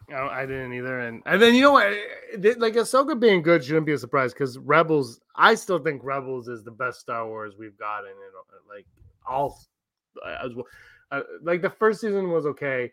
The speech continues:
But then once Ahsoka shows up at the very end of that season, you're like, "Okay, what's going on here?" And then the second season, it finds, it was just so well done. Remember the trailer before,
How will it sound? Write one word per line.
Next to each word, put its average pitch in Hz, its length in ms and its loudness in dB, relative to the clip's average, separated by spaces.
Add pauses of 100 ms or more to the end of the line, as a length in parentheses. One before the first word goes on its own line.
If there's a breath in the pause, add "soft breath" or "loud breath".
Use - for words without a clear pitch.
(380)
But 160 100 2
then 170 180 6
once 220 240 2
Ahsoka 240 500 6
shows 175 200 0
up 165 120 0
at 147 120 -2
the 151 80 -2
very 165 300 4
end 156 140 -2
of 151 60 -2
that 135 160 -4
season, 185 340 -4
you're 135 120 -6
like, 135 120 -4
"Okay, 156 280 -2
what's 123 220 -8
going 127 220 -6
on 131 180 -4
here?" 120 180 -10
And 117 100 -12
then 117 100 -10
the 113 100 -12
second 131 340 -12
season, 120 240 -12
it 110 120 -16
finds, 123 320 -10
it 160 140 -8
was 175 120 -6
just - 260 -8
so 170 200 0
well 135 300 0
done. 120 280 -10
Remember 220 260 0
the 302 100 -2
trailer 170 680 4 (580)
before, 147 920 -2